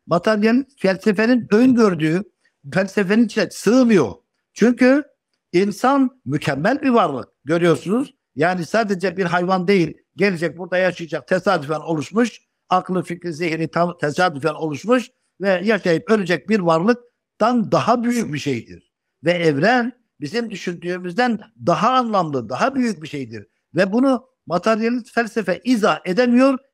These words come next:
ve materyalist felsefe bunu izah etmekten uzaktır. Bu ne demektir? Materyalist felsefe artık çökecek. Materyalist felsefe çöktüğünde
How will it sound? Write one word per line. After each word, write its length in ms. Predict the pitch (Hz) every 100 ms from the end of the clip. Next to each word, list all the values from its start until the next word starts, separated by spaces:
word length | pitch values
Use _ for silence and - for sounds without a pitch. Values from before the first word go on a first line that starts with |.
| _
ve 200 | 151 180
materyalist 640 | 170 180 208 202 233 247 -
felsefe 440 | 208 208 208 240
bunu 380 | 214 262 269 _ _
izah 340 | 190 196 214
etmekten 460 | 185 175 185 - 240
uzaktır. 440 | 185 175 - 107 - _ _
Bu 160 | 226 254
ne 140 | 262
demektir? 440 | 202 156 - 254 285 _ _ _ _ _ _ _ _ _ _ _ -
Materyalist 760 | 156 165 208 214 247 269 -
felsefe 480 | 185 175 180 180 254
artık 340 | 185 175 226
çökecek. 460 | 202 131 120 - - _ _ _ -
Materyalist 580 | 160 196 233 240 254 -
felsefe 380 | 233 233 226
çöktüğünde 640 | 226 202 196 175 135 104